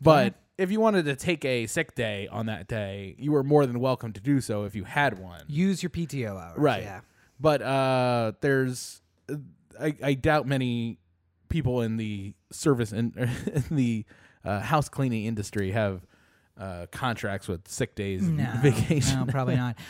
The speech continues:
Speaker 2: And, uh, I
Speaker 1: The
Speaker 2: said, I
Speaker 1: P T O and
Speaker 2: I guarantee you that at some point, someone yelled at every single one of these housekeepers and said, "I don't care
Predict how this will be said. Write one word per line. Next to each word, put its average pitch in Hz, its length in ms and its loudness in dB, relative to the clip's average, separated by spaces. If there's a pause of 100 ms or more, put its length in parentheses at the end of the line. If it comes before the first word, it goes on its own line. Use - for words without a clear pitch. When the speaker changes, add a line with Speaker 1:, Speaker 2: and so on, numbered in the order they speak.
Speaker 2:
And, 180 160 2
uh, 196 260 6
I 208 100 4
Speaker 1:
The 185 60 4
Speaker 2:
said, 220 180 6
I 185 120 6
Speaker 1:
P 190 60 6
T 139 200 4
O 123 280 -2
and 110 280 -12 (100)
Speaker 2:
I 196 80 0
guarantee 190 640 2
you 190 160 4
that 160 140 4
at 147 140 -2
some 156 240 -2
point, 131 400 -4
someone 202 400 -2
yelled 147 500 0 (120)
at 123 200 -12 (220)
every 208 440 -2
single 160 440 -4
one 151 280 -2
of 131 100 -4
these 120 180 -4
housekeepers 156 640 -2
and 135 260 -6
said, 123 300 -4 (440)
"I 226 180 2
don't 269 280 -4
care 190 600 2